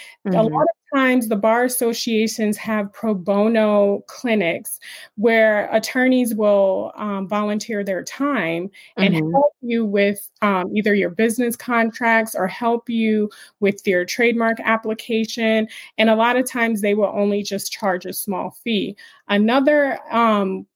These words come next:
Speaker 1: avenue that you can take is contacting a local law school. A lot of times they have, um, trademark clinics or,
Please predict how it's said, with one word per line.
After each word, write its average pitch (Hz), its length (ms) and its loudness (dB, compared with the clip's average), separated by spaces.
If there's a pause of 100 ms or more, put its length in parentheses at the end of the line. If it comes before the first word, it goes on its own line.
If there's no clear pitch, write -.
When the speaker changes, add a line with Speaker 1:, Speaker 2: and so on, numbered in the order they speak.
(100)
Speaker 1:
avenue 214 400 2
that 196 240 -4
you 214 80 -2
can 202 200 -4
take 196 300 -2
is 196 180 -6
contacting 220 880 0
a 190 160 -2
local 190 800 0
law 196 220 2
school. 185 540 -4 (320)
A 196 80 0
lot 196 160 4
of 196 100 2
times 202 360 0
they 185 160 0
have, 185 420 -2 (140)
um, 185 580 -4
trademark 247 460 0
clinics - 720 -8
or, 180 480 0